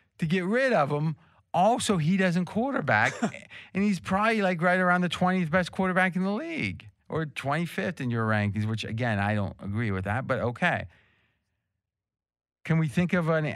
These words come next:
Speaker 1: analog to this?
Speaker 2: No. And I can, I can think back in history to, like, look, look at the Bengals when Boomer Esiason made the Super Bowl. He was a made man. <laughs>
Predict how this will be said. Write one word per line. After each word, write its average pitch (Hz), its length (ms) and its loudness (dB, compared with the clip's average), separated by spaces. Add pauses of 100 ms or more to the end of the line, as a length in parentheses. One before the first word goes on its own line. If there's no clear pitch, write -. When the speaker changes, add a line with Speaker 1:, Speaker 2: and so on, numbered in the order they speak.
Speaker 1:
analog 185 560 0
to 240 120 -4
this? 285 440 -8
Speaker 2:
No. 180 400 -4 (3000)
And 196 100 -2
I 165 60 0
can, 160 240 -6
I 196 100 2
can 180 140 0
think 185 300 -2
back 170 260 2
in 160 80 -4
history 147 520 -2
to, 156 120 -4
like, 131 260 -4
look, 185 200 -2 (100)
look 220 140 0
at 240 80 -2
the 254 80 0
Bengals 185 420 0
when 147 80 -4
Boomer 196 400 2
Esiason 180 540 0
made 117 160 -6
the 113 60 -8
Super 127 280 -4
Bowl. 101 340 -6 (560)
He 262 160 -4
was 208 120 -4
a 226 40 0
made 214 300 0
man. 254 280 4
<laughs> - 160 -6